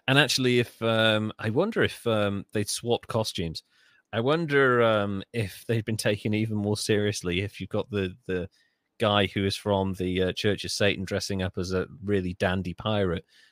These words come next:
and then you've got the captain of a vessel dressing up as Satan. I feel like maybe there would have been a little bit different reaction to that, but that, yeah, that,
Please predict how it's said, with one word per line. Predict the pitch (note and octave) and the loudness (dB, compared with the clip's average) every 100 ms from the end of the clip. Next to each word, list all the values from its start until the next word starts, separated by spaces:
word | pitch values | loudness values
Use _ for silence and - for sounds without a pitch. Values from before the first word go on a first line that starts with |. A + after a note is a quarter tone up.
| _ | _
and | G#2+ | 0
then | G#2+ G2+ | 2 2
you've | G2+ | 2
got | A#2 A2 | 2 2
the | A#2 | 0
captain | - C3+ - B2+ | 0 -2 2 2
of | A2+ | 2
a | A2+ | 2
vessel | A#2 - A2 | 2 2 0
dressing | G2+ A2+ - G#2+ | 0 -2 0 -2
up | - | -2
as | G#2+ | -4
Satan. | - A2 A2 - F2 - - - | 2 2 2 0 -12 -12 -20 -8
I | A#2 | -8
feel | - G3+ A#3 | 0 4 8
like | F3+ B2+ | 8 6
maybe | B2 B2+ A#2+ B2 | 4 4 4 2
there | G#2+ A2+ | 4 4
would | A#2 A#2 | 4 0
have | G#2+ | 0
been | A2 | 0
a | G#2 | 4
little | B2+ B2+ | 4 2
bit | A#2+ A2+ G#2+ _ _ _ - G#2 - | 2 0 -2 _ _ _ -10 -10 -2
different | B2 - B2 F#2+ | -2 -2 -6 0
reaction | A2 C#3 - - F2 | 2 2 -2 -8 -8
to | F2+ | -6
that, | E2+ - | -4 -4
but | - F2 | -4 -4
that, | A2 - | -4 -4
yeah, | C#2+ G2+ | -4 -4
that, | G2+ | -6